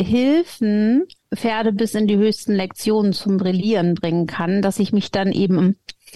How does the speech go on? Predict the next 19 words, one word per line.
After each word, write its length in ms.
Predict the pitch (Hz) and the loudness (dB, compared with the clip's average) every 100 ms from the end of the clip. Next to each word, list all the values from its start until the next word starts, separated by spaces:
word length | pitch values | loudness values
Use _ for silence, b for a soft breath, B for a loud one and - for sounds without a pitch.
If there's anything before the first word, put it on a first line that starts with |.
| _ | _
ja, 300 | - 202 127 127 - _ - | -4 -2 -2 -4 -8 _ -14
komplett 680 | - 262 240 - 294 247 - | -2 4 4 4 2 0 2
dieser 260 | 226 214 | 2 2
Reitweise 640 | 196 196 202 196 196 196 190 | 0 -2 -2 0 0 0 -2
zugewendet 720 | - 202 233 233 247 254 - | -2 0 2 2 4 2 2
habe, 520 | 277 285 302 330 392 - _ - | 0 0 0 2 0 -2 _ -4
ähm, 420 | 220 208 208 202 | 0 2 2 2
mich 180 | 226 - | 0 0
vor 120 | 220 | -2
fünfzehn 480 | 202 240 196 - 208 | 0 0 0 0 0
Jahren 300 | 196 175 170 | 2 0 0
auch 120 | 160 | -2
damit 360 | - 165 151 - | -2 -2 -2 -4
komplett 400 | - 170 147 - | -4 0 -2 -2
selbstständig 640 | 139 175 - 240 247 240 | -4 -4 -2 0 2 0
gemacht 400 | 269 247 240 - | 0 -2 -2 -4
habe. 180 | 240 233 | -6 -6
Ich 140 | - | -12
bin 400 | - 160 170 165 | -4 0 2 0